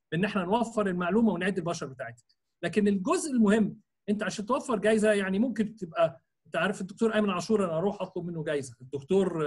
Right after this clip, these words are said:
آه، آه، تطوير مثلًا، يعني كنت بروح لدكاترة في السوق بقول لهم: "كأن ده واجب ليكم قدام المجتمع، حاولوا تدخلوا لفكر جديد، لانطلاقة جديدة."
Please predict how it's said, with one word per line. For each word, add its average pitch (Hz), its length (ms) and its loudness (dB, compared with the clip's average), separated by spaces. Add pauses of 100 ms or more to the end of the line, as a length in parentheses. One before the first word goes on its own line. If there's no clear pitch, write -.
(100)
آه، 139 80 -6 (260)
آه، 156 120 -8
تطوير 190 600 4 (260)
مثلًا، 175 460 -2 (200)
يعني 151 180 -6 (160)
كنت 196 200 0
بروح 226 260 4
لدكاترة 190 680 0 (140)
في - 120 -2
السوق 262 520 -2 (340)
بقول 185 200 0
لهم: 220 460 4 (720)
"كأن 208 440 4
ده 214 120 6
واجب 208 380 4
ليكم 220 500 2 (540)
قدام 170 380 2
المجتمع، 180 1000 0 (220)
حاولوا 220 420 2
تدخلوا 233 640 2 (120)
لفكر 175 400 0
جديد، 185 360 0
لانطلاقة 185 440 -2
جديدة." 139 320 -8